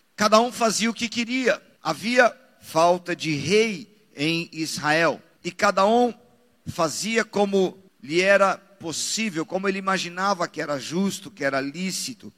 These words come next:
e que eles então achavam que estavam servindo a Deus. E o livro de Juízes tem algumas histórias assim bem interessantes.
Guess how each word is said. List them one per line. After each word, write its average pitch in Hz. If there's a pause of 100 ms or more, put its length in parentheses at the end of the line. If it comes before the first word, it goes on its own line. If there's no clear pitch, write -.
(400)
e 139
que 185
eles 202
então 196 (280)
achavam 196
que -
estavam 165
servindo 156
a -
Deus. 156
E 160
o 165
livro 208
de 151
Juízes 175 (360)
tem 175
algumas 185
histórias 180
assim 185 (340)
bem 233
interessantes. 165